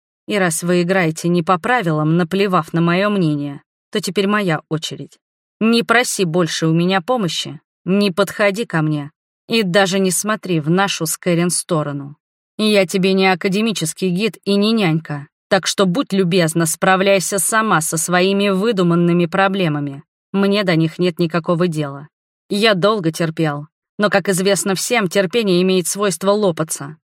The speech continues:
чтобы я тебя возле своей двери больше не видел. Ты знала мирного Кинара,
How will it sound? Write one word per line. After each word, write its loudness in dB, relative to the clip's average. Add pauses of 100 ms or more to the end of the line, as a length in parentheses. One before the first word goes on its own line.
(120)
чтобы -2
я 0
тебя 0
возле -2
своей 0
двери 0
больше 0
не 0
видел. -6 (540)
Ты 2
знала 4
мирного 0
Кинара, -2